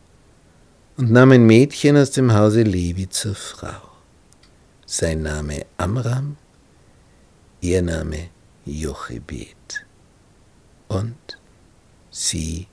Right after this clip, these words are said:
ward schwanger und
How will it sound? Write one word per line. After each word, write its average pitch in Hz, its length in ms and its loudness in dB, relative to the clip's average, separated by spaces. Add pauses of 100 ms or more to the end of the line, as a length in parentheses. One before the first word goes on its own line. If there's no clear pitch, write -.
(220)
ward - 540 -14 (180)
schwanger - 560 -16 (1700)
und 180 200 -2